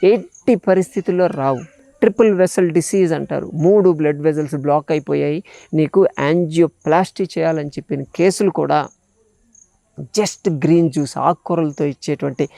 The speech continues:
పాలకూర, తోటకూర, గోంగూర, ఈ మూడు కలిపి కొంచెం నిమ్మకాయ పిండేసి దాంట్లో కొంచెం తేనె వేసి ఇచ్చేటువంటి గ్రీన్ జ్యూస్ ఉంటుంది మా దగ్గర. ఇది రోజుకి ఐదు సార్లు ఇస్తే ఇరవై ఒక్క రోజుల్లో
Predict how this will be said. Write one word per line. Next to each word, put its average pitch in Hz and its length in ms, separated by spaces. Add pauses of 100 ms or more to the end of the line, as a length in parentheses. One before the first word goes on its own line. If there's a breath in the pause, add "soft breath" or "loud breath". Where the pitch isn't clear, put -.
(260 loud breath)
పాలకూర, 170 640
తోటకూర, 156 500
గోంగూర, 143 560 (460 soft breath)
ఈ 151 80
మూడు 226 720
కలిపి 170 420
కొంచెం 180 420
నిమ్మకాయ 160 340
పిండేసి 143 500
దాంట్లో 147 220
కొంచెం 147 340 (120)
తేనె 202 300
వేసి 175 300
ఇచ్చేటువంటి 147 560
గ్రీన్ 185 340
జ్యూస్ 175 200
ఉంటుంది 139 260
మా - 120
దగ్గర. - 220 (1080 soft breath)
ఇది 147 200
రోజుకి 214 460
ఐదు 208 420
సార్లు 196 480
ఇస్తే 160 540 (220)
ఇరవై 202 500
ఒక్క - 180
రోజుల్లో 151 760